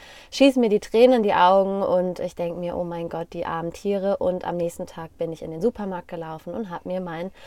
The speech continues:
Fleisch für zwei Euro geholt. Ähm, ich muss sagen, bis dahin hatte ich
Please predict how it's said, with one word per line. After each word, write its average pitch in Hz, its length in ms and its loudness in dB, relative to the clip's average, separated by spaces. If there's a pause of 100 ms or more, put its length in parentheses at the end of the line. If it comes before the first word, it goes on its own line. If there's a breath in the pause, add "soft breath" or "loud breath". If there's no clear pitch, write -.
(280 loud breath)
Fleisch 320 400 0
für - 140 -6
zwei 170 340 2
Euro 165 180 -2
geholt. 165 600 0
Ähm, 190 460 2 (140)
ich 233 140 -4
muss 254 200 2
sagen, 220 480 2 (880 loud breath)
bis 254 220 10
dahin 233 640 4
hatte 233 480 -2
ich - 480 -2